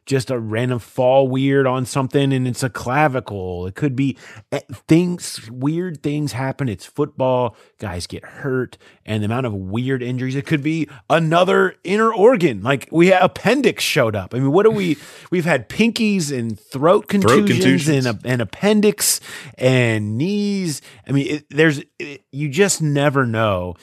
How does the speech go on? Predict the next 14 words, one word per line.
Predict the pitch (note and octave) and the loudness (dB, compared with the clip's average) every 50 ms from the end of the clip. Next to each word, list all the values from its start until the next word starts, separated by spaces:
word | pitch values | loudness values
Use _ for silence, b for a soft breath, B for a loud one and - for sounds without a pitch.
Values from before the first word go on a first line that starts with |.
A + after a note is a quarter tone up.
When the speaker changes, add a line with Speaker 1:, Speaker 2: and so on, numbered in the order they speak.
| b b b | b b b
Speaker 1:
So | - - C#3 C3 B2+ B2 A#2+ A#2 A2+ - _ - - _ - | -2 2 4 6 6 6 6 6 4 0 _ -16 -8 _ -2
I, | G#2+ - - | -2 0 2
I, | A2+ C#3+ D#3+ D#3+ D#3 - - _ _ | 2 2 2 2 0 -4 -10 _ _
I | - B2 D#3+ | 0 2 2
will | E3+ D#3+ D3+ B2+ | 4 4 4 4
only | C#3 C#3+ C#3+ C#3 C3+ B2 A2+ | 4 4 4 4 2 2 0
say | G2 - - - C3 B2 A#2+ A2+ | 0 -2 0 2 2 4 4 2
that | A2 G#2+ G#2+ G#2+ - | 2 0 -2 -2 -4
I, | - A2+ - | -6 -6 -2
I, | - C#3+ D3 - - | -2 -2 -2 0 0
I, | A2+ C#3+ C#3+ - _ _ - | -2 -2 -2 -4 _ _ -8
you | D3+ F3 | -8 -6
cannot | - - - - D#3 D#3 E3 E3 E3 D#3+ D#3 D#3+ - - | -6 -8 -6 -4 -2 0 2 2 2 2 2 0 -2 -4
predict | - - D#3 C3 A#2 C3+ D#3+ D#3 - _ - - - | -2 0 0 2 4 4 2 2 0 _ -18 -20 -20